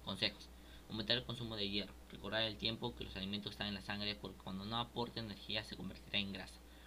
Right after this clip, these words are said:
controlar el peso y tener los niveles de nutrientes estables. Este es el organizador número uno. Alimentación sana. Protégete de la malnutrición y enfermedades. La ingesta calórica debe estar en consonancia con el gasto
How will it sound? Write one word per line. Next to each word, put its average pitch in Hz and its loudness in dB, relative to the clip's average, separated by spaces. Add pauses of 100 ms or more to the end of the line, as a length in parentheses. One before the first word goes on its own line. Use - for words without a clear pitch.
(140)
controlar 113 8
el 117 8
peso 127 6 (320)
y 131 2
tener 139 6
los 131 4
niveles 117 4
de 120 2
nutrientes 101 -4
estables. - -6
Este 98 -6
es - -4
el 107 0
organizador 98 0
número 107 0 (120)
uno. 98 0 (2000)
Alimentación 110 2
sana. 107 4 (960)
Protégete 143 4
de 127 0
la 110 0
malnutrición 101 0
y 107 -2
enfermedades. 95 -6 (380)
La 107 -2
ingesta 127 4
calórica 110 4
debe 104 2
estar 104 0
en 110 0
consonancia 104 0
con 95 -4
el 92 -4
gasto 101 -6